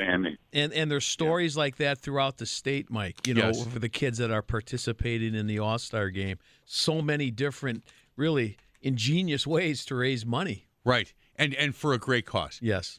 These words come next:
Speaker 3: For, for a really, really good cause. Hey, w-, so what do you, is this game gonna be telecast? Do we know yet?
Speaker 2: Um,
Speaker 3: We're working
Speaker 2: it,
Speaker 3: on it.
Speaker 2: Well, we're working on it, and yes, it, it is going to be, uh, telecast. We can't, uh, we don't have the specifics yet,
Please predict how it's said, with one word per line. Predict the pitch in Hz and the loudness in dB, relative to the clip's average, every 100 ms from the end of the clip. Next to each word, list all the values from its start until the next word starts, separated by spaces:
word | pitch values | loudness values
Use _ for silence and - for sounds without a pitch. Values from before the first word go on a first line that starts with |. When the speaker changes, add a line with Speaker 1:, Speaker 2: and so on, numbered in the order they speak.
| _ | _
Speaker 3:
For, | - 131 110 | 0 2 2
for | - 127 | 2 2
a | 110 | 2
really, | 101 131 135 120 | 2 2 4 2
really | 101 113 117 101 | 2 2 4 2
good | 98 98 | 2 0
cause. | - 120 104 101 - - - - | 0 2 2 0 -6 -18 -20 -2
Hey, | 170 | 0
w-, | 151 139 123 - | 2 0 -4 -6
so | 131 - 147 | -2 2 2
what | 139 220 | 2 0
do | - 247 | 0 2
you, | 190 104 - | 2 0 -8
is | 113 131 131 | 0 2 2
this | 202 | 2
game | - 196 | 2 0
gonna | 170 185 | 2 0
be | 170 | 0
telecast? | 147 160 170 - 190 180 - - _ _ _ - | 0 0 0 0 -2 -4 -8 -16 _ _ _ 0
Do | 143 | 2
we | |
know | 131 147 | 4 2
yet? | 185 214 - _ _ _ _ - | 2 0 -4 _ _ _ _ 0
Speaker 2:
Um, | 135 131 | 2 4
Speaker 3:
We're | 131 | 4
working | 117 156 156 | 4 4 4
Speaker 2:
it, | 127 | 2
Speaker 3:
on | 101 | 2
it. | 85 82 - | 0 -6 -6
Speaker 2:
Well, | 131 147 143 | 0 2 2
we're | 156 | 2
working | 165 170 170 185 160 | 2 2 0 -2 0
on | 156 156 | 0 2
it, | 147 123 | 0 -2
and | 131 131 127 123 120 - | -2 0 0 0 -4 -8
yes, | 135 127 104 - | -2 -2 -2 -4
it, | 117 | -4
it | - 127 | -2 0
is | 131 | -2
going | 127 127 127 | -2 -2 -2
to | - | -4
be, | 120 123 117 110 98 - | -2 2 2 0 -4 -4
uh, | 110 | -4
telecast. | - 127 131 123 139 120 117 - | 0 0 0 -2 -2 0 -2 -4
We | 123 110 | -6 -6
can't, | - 131 127 117 131 | -4 -2 -2 -4 -2
uh, | 113 110 | -2 0
we | 131 | 0
don't | 156 | 0
have | 156 151 | 0 -2
the | 123 | -4
specifics | - 113 - 156 143 - | -6 -6 -4 -4 -4 -4
yet, | 123 98 | -4 -4